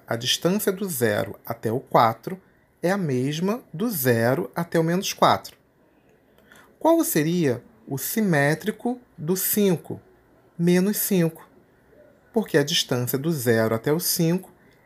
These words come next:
é a mesma do zero até o menos cinco. Também podemos comparar dois números inteiros,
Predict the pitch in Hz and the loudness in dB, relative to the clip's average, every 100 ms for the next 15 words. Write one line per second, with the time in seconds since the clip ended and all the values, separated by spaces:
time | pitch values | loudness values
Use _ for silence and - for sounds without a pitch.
0 | - 220 220 147 156 165 185 226 160 220 | -2 0 2 2 2 0 -2 -4 -6 -4
1 | 143 131 123 131 - - 156 156 143 165 | 0 4 4 4 -2 -8 -2 -2 0 -2
2 | 185 170 123 110 - _ _ _ _ _ | -2 -2 -2 -4 -14 _ _ _ _ _
3 | _ _ _ _ _ _ _ _ _ _ | _ _ _ _ _ _ _ _ _ _
4 | - 185 175 285 190 135 156 143 - 160 | -2 2 2 0 -2 -2 -2 -4 -4 -4
5 | 147 117 113 135 117 - 117 123 151 226 | -2 0 0 0 -2 -6 -6 -2 0 -2
6 | - 160 180 202 185 240 240 120 98 92 | -2 0 0 0 -2 -4 0 0 0 -6
7 | - | -14